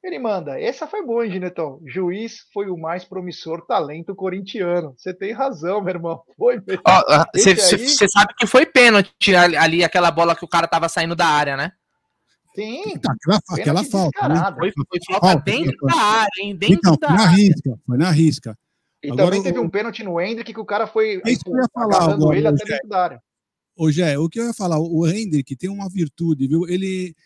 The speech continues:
Speaker 3: é aquele jogador que não reclama, viu? Você viu que aquela hora que ele foi empurrado qua-, na entrada da área, que o ra-, o ju-, o rapaz empurra com o braço nas costas do Hendrick, ele não reclama, ele, ele é impressionante. Então,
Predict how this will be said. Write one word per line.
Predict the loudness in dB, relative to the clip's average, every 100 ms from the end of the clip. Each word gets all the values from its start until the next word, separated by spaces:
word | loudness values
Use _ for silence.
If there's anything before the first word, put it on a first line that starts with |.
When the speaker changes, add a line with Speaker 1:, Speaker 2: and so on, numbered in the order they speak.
| _ -10
Speaker 3:
é |
aquele | -6 -4 -4
jogador | -2 -2 -4
que | -6 -8
não | -6
reclama, | -6 -6 -6 -4 -4 -4
viu? | -4 -6 -8 _ _ _
Você | -4
viu | -2
que |
aquela | -4 -2 0
hora | 2 0
que | 0
ele | -2
foi | 0 -2
empurrado | 0 -2 0 0 -2 -6 -8
qua-, | -8 -2
na | 0
entrada | 0 0 -2 -2
da | -2
área, | -2 0 0 -2
que | -4
o |
ra-, | -6 -6
o |
ju-, | -6 -6
o | -4 -6
rapaz | -8 -8 -4 -6 -6 _ _ -6
empurra | -6 -4 2 2
com | 2 -2
o |
braço | 0 0 0 -2 -4 -6
nas | -4 -6 -4
costas | -2 0 -2 -6
do | -2 -2
Hendrick, | -2 -4 -6 -8 -16 _ -12
ele | -8
não | -4 -2
reclama, | -2 -2 -4 -4 -6 -8 -10 -12
ele, | -10 -10 -8
ele | -10
é |
impressionante. | -8 -8 -8 -8 -6 -6 -8
Então, | -10 -10